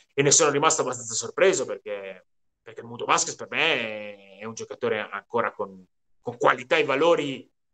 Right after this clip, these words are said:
ma non solo da, da, da prima divisione, ma anche da, da, da parte alta della prima divisione. Questo testimonia quello che vi sto dicendo da, da un po',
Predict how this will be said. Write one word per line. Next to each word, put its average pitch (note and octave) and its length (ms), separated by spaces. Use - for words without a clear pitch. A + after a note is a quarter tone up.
ma G#2 100
non G#2+ 100
solo A#3+ 280
da, C#3 220
da, B2+ 240
da C#3+ 160
prima C3+ 300
divisione, A#2 720
ma G2+ 120
anche B2+ 260
da, G#2 120
da, - 120
da - 100
parte B2+ 340
alta D3+ 440
della A#2+ 180
prima A#2+ 220
divisione. G#2+ 540
Questo B3+ 320
testimonia G#3 600
quello A3+ 200
che A#3 80
vi A3 100
sto - 140
dicendo F3+ 480
da, C3+ 320
da C3 80
un - 120
po', D3 280